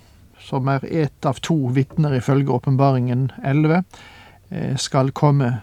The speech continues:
i de siste dager. Og så rekker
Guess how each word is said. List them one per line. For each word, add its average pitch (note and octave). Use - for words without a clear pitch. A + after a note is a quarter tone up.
i D#3
de B2
siste A2+
dager. A#2+
Og C#3+
så A#3+
rekker G3